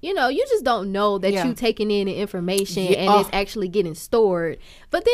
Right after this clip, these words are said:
Speaker 1: yeah, he's just at home chilling. So I get, yeah, my mama was always operating in her masculine energy.
Speaker 2: Mm-hmm.
Speaker 1: And I think, honestly, that had a lot to do with her actually, um,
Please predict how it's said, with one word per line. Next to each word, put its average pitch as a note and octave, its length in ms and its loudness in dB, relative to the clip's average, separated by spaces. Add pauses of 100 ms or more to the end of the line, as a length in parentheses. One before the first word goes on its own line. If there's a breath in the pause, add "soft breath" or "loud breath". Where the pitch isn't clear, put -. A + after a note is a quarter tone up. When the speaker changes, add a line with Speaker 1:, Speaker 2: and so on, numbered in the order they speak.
(140)
Speaker 1:
yeah, C5 220 -2
he's C5+ 80 -12
just G#4+ 160 0
at F4+ 80 -4
home F#4+ 180 -6
chilling. F4+ 380 -6
So C#4+ 160 -4
I C4 180 -2
get, D4+ 180 -8
yeah, D#4+ 140 -4
my D4+ 140 -4
mama C4+ 240 -6
was B3 240 -6
always G#3+ 500 0
operating G3+ 460 -4
in G3 60 -6
her G3 140 -8
masculine F3+ 580 -8
energy. D#4+ 300 -4 (180)
Speaker 2:
Mm-hmm. E3+ 440 -10
Speaker 1:
And G#3+ 640 -2 (220)
I A3 100 -2
think, C4 320 -6
honestly, G#3+ 380 -2
that F#3 100 0
had F#3+ 200 -2
a E3+ 60 -6
lot D3 380 -8
to - 120 -8
do A3 200 -4
with G3+ 160 -6
her G3+ 400 -4
actually, F3+ 640 -6
um, D#3 480 -8